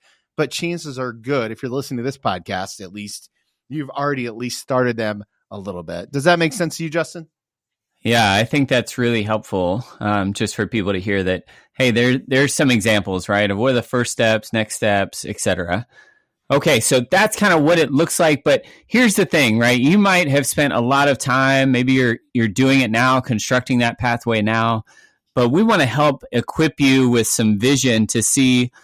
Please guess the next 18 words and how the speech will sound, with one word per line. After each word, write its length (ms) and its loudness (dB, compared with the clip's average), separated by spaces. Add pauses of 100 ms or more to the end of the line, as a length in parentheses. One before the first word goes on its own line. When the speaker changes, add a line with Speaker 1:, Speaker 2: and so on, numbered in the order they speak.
(180)
Speaker 2:
what 140 0
are 60 4
some 240 2
common 420 2
mistakes 640 0
that 160 -2
churches 540 -2
make 460 0 (400)
when 320 2
they 140 2
have 500 0
a 80 2
pathway, 480 -2
try 220 -2
to 80 -4
implement 440 0
a 40 -2
pathway, 720 0